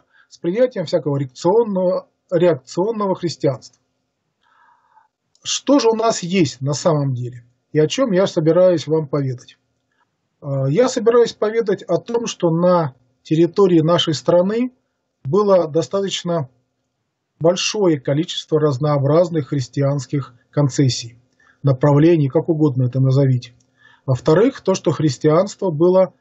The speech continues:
намного, намного раньше, чем это признано на сегодняшний момент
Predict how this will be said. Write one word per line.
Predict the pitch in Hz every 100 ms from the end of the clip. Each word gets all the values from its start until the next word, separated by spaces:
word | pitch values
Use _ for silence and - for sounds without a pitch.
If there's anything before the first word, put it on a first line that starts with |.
| _ -
намного, | 143 147 165 214 208 202 190
намного | 165 151 160 170 185 151 143
раньше, | 147 190 202 180
чем | - 165 160 - _ _ _ -
это | 156 160 _ _ _ - 135
признано | 170 160 139 135
на | 131
сегодняшний | - 143 131 139
момент | 139 131